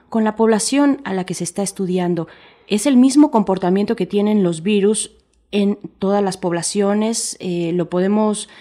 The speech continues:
digamos, identificar de la misma manera en todas las regiones del planeta? ¿O hay especificidades, eh, que, que tienen que ver con las características de una población, como en este caso es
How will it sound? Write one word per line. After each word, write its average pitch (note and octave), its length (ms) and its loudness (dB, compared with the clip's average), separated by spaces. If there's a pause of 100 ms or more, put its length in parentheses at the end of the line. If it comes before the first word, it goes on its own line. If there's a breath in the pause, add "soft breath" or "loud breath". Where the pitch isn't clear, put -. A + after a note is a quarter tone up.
(280 loud breath)
digamos, G3 480 -2
identificar G3+ 800 -2 (200)
de F#3+ 180 -2
la F#3+ 120 0
misma G#3 240 0
manera G3 520 0
en F#3 200 0
todas G3 480 -4
las E3+ 260 -6
regiones F#3+ 640 -4
del F3 180 -6
planeta? G#3+ 640 -2 (300 loud breath)
¿O F3+ 160 2
hay G3 320 0
especificidades, G3 1200 -2 (380 loud breath)
eh, E3 540 -4
que, E3+ 500 -8
que F3 140 -6
tienen G3+ 300 -2
que G3 100 -2
ver F#3+ 180 -2
con G3+ 140 -2
las F3 140 -4
características F3+ 800 -6
de F3+ 60 -2
una F3+ 160 -2
población, F#3 460 -4
como F3+ 220 0
en F3+ 80 0
este G3+ 260 -4
caso G#3+ 460 -4
es F3+ 280 -4